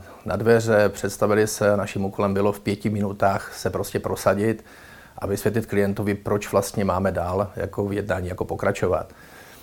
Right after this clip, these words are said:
Tak jsem se poměrně velmi silně jako naučil zvládat nějaké, nějaké námitky, vystupovat z komfortní zóny, protože to opravdu nebylo úplně pro každého, ehm, těch odmítnutí bylo opravdu velká řada.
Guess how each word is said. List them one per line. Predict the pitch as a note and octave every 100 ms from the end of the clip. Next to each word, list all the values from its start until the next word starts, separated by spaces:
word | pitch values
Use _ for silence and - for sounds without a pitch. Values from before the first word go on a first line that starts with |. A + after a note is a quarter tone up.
| - _ _
Tak | C#3+ -
jsem | F#3
se | F3+
poměrně | C#3+ D3 D3
velmi | C3+ C3+
silně | C3 B2+ B2+
jako | B2+ C3
naučil | A2+ A2+ - B2+ A#2+ - -
zvládat | - G#2+ A2+ A#2+ A#2
nějaké, | A2+ A2 A2 A#2+ A2 G2
nějaké | G#2+ G#2+ G2+
námitky, | G2 A#2+ A#2 - A#2 A#2 A2+ - _ _ _ - -
vystupovat | A#2 A#2+ G#2+ G#2+ A#2+
z |
komfortní | - A2 A#2 A2 A#2
zóny, | G#2+ G#2+ A#2
protože | G#2+ F#2+ G#2+ G#2+ G#2+ G2+ - - - -
to | -
opravdu | G2 G#2+ A2+ G#2+
nebylo | G#2+ A2
úplně | G#2 A#2
pro | G#2
každého, | G#2+ A2 G#2+ G#2+ A2+ A#2+ A#2+ A#2+ A#2+ G#2 G#2 G#2
ehm, | G#2 G2 G2 G2+
těch | G#2
odmítnutí | G#2 G#2 G2+ G2+ G#2
bylo | G2 F#2+
opravdu | G2 F#2+ G2
velká | F#2+ F#2 F2+
řada. | F2+ F#2 G#2